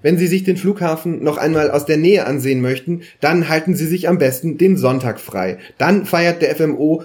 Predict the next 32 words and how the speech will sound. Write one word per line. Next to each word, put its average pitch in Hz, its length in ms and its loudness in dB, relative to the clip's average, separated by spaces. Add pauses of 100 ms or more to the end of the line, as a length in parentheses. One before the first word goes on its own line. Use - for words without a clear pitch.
von 147 240 -4
elf 160 320 0
bis 135 180 -6
achtzehn 139 420 -2
Uhr 190 360 2
sein 135 240 0
Sommerfest 156 680 0
zum 117 180 -4
fünfzigjährigen. 156 880 -2 (200)
Dann 165 280 2
können 180 280 2
Sie 151 120 -2
sich 156 240 -4
kostenlos 170 580 0 (200)
über 165 180 2
den 151 140 2
Flughafen 147 560 0
führen 170 340 0
lassen, 156 480 -2 (140)
Rundflüge 170 760 0 (180)
mit 127 160 -2
Hubschraubern 139 680 0
und 110 200 -8
Oldtimern 156 580 0
machen. 139 360 -4 (160)
Und 131 80 -6
bei 131 140 0
der 139 160 2
Gelegenheit 160 580 0 (220)
macht 180 200 -2
der 160 80 4
Flughafen 165 680 -4